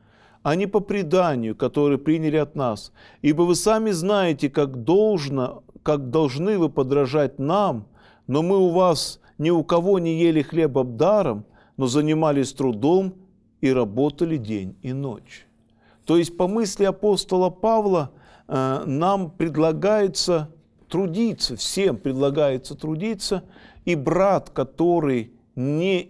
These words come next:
идёт путём труда, он поступает бесчинно, не по чину, не по преданию. Он поступает не так, как нужно. И мы видим, что Иоанн Касьян,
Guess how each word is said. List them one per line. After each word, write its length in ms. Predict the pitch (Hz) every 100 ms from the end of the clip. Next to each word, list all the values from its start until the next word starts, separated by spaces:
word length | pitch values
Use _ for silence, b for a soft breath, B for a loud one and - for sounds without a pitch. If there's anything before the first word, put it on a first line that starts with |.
| 170
идёт 520 | 143 120 180 156 - -
путём 520 | 135 - 160 139 107
труда, 600 | - 147 151 214 233 - b b b
он 260 | - 220 226
поступает 880 | 190 156 - - 180 190 180 - - _ _ _ _ _ -
бесчинно, 1080 | 117 170 - - - 214 151 110 101 90 _ _ _ _ b b -
не 200 | 139 202
по 200 | 202 196
чину, 720 | - - 214 202 131 98 92 _
не 360 | 120 127 175 208
по 160 | 190 185
преданию. 840 | 185 185 139 185 151 113 101 - b b b
Он 160 | 127 143
поступает 640 | 151 - 165 208 196 185 180
не 100 | 175
так, 440 | - 208 196 -
как 420 | 185 175 175 -
нужно. 680 | 160 202 165 98 104 98 123 b b b -
И 240 | 180 -
мы 140 | 165 175
видим, 480 | 220 247 165 147
что 260 | 120 - 147
Иоанн 280 | 160 185 170
Касьян, 640 | 175 156 - 208 208 190